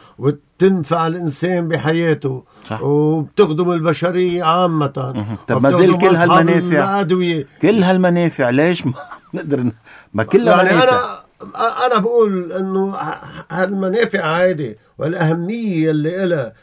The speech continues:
Speaker 1: بالمجتمع الزراعي اللبناني، المفروض نقعد نحن كل يوم يكون عنا برنامج عالم وأمل، كل يوم نقعد نشتغل ونقول اليوم شو عنا وبكرة شو بدنا نسوي،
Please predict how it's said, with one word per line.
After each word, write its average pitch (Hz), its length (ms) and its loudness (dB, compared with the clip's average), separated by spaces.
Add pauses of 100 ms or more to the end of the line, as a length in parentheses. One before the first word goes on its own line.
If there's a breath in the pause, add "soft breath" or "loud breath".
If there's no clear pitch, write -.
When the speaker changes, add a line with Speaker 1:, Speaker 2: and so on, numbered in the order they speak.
(140)
Speaker 1:
بالمجتمع 160 640 -4
الزراعي 156 460 -4
اللبناني، 143 360 -4
المفروض 175 400 -6 (100)
نقعد 240 200 -2
نحن 214 260 -4
كل 294 240 -4
يوم 262 340 4
يكون 202 200 -6
عنا 196 260 -4
برنامج 170 480 -8
عالم 165 260 -8
وأمل، 170 440 -10 (440 soft breath)
كل 247 280 -2
يوم 208 480 4
نقعد 156 440 0
نشتغل 156 580 -2 (360 loud breath)
ونقول 190 420 6
اليوم 190 340 0
شو 190 160 -2
عنا 160 460 0 (260 loud breath)
وبكرة 196 400 2
شو 185 160 -2
بدنا 185 220 0
نسوي، 156 520 -2